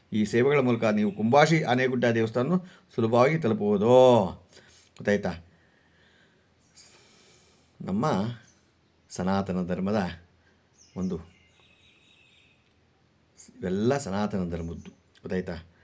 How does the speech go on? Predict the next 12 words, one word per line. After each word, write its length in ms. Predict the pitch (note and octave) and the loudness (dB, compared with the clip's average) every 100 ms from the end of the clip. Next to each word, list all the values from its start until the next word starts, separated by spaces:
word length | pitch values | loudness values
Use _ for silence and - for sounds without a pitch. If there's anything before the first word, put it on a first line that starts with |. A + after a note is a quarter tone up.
| _ _ | _ _
ರಾಷ್ಟ್ರಭಕ್ತರು 1800 | - E2 - - E2 E2+ - A2+ E2+ E2 - _ _ _ _ A#2+ F2+ F#2 _ _ _ _ _ | -10 -10 -10 -12 -10 -10 -8 -6 -6 -10 -20 _ _ _ _ -6 -6 -10 _ _ _ _ _
ನಾವು 400 | D#2+ F#2 B2 F2+ - _ _ _ _ - | -8 -4 -4 -6 -12 _ _ _ _ -8
ತಿಳ್ಕೋಬೇಕು. 760 | G2 G2 A2+ F#2 E2 - - _ | -6 -2 0 0 -4 -12 -20 _
ರಾಷ್ಟ್ರದ 420 | E2+ G2 - F#2 F#2 | -10 -10 -10 -8 -6
ಬಗ್ಗೆ, 460 | E2+ D#2+ D#2+ E2 - _ _ F2 | -8 -10 -12 -12 -18 _ _ -12
ನಮ್ಮ 360 | F2 E2+ D#2+ E2 | -8 -8 -8 -8
ದೇಶದ 300 | F2+ G2+ A#2+ | -6 -6 -6
ಬಗ್ಗೆ, 500 | F2+ E2+ D#2+ E2 E2 - - _ | -6 -8 -8 -12 -12 -20 -20 _
ನಮ್ಮ 200 | E2+ D#2+ | -10 -8
ರಾಜ್ಯದ 380 | D#2 F#2+ A2 A2 | -6 -6 -6 -6
ಬಗ್ಗೆ 240 | E2+ E2 | -6 -8
ಏನೇನಿದೆ 580 | D#2+ F2 A#2+ B2+ F2 D#2+ | -8 -4 -2 -2 -2 -6